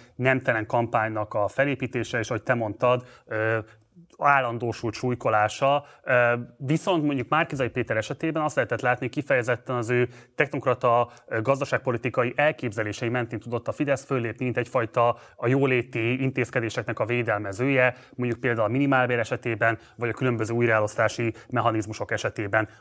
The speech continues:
Ugye Magyar Péter is lehet hallani egy-két olyan típusú megszólalást, amelyek ebbe az irányba hatnak, hogy neki is alapvetően inkább talán egy technokrata gazdaságpolitikai elképzelése lehet. Elképzelhető, hogy a Fidesz megint arra kényszerülhet majd, hogyha nem működik ez a típusú plebejus lejáratás, akkor egész egyszerűen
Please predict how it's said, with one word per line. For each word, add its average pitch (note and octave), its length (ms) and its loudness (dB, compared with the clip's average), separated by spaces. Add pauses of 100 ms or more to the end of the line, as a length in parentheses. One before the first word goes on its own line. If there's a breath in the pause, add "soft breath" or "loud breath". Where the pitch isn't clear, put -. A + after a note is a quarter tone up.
Ugye B2 140 0
Magyar G#3+ 280 2
Péter A#2 280 0
is G#2+ 100 -6
lehet A#2+ 240 0
hallani A#2+ 320 0
egy-két C#3+ 440 -2
olyan C3+ 240 0
típusú B2 320 -8
megszólalást, D3+ 540 -2
amelyek C#3 380 -2
ebbe D3 300 0
az A2 140 -2
irányba G#2+ 260 -2
hatnak, C#3 560 2
hogy C3 120 -2
neki D3 200 0
is C3 120 -4
alapvetően B2+ 440 0
inkább B2+ 220 0
talán B2 160 -2
egy A#2 80 -4
technokrata A#2 640 0 (180 loud breath)
gazdaságpolitikai A#2 800 0
elképzelése G#2+ 560 0
lehet. A2 260 2 (280 soft breath)
Elképzelhető, D#3 720 2
hogy C#3+ 100 4
a - 20 -18
Fidesz C3 280 0
megint C3 280 -2
arra B2 340 2
kényszerülhet C3+ 840 0
majd, C3+ 260 -2
hogyha B2+ 220 -2
nem D3 160 4
működik C#3 500 0
ez B2+ 100 4
a C3 100 0
típusú A#2 500 -2 (320 loud breath)
plebejus B2 400 2
lejáratás, C3 560 2
akkor C#3+ 180 -2
egész B2 220 -2
egyszerűen C3+ 440 2